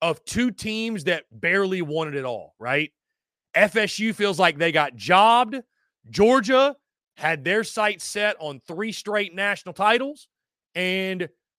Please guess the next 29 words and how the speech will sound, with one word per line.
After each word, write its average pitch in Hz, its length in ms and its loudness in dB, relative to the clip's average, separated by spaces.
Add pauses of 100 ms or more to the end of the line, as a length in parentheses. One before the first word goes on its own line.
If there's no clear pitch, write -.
(380)
they 170 160 0
fell 175 260 -2
short 165 380 -4
of 120 120 -6
that 120 220 -4
goal. 135 300 0
So 214 180 -4
it's 220 120 -2
like, 214 240 0 (320)
of 175 240 0
these 240 300 -4
two 247 240 -2
teams 135 560 -10 (300)
that 185 360 2 (580)
would 185 320 2
probably 339 580 4
rather 240 400 2
be 214 380 -6
anywhere 233 500 -4
else, - 540 -4 (920)
who 254 180 2
can 254 240 -2
be 220 180 -2
inspired, 180 680 0
who 233 180 -6
can 220 200 -10
be 202 140 -10
fired 180 420 0
up, 156 200 0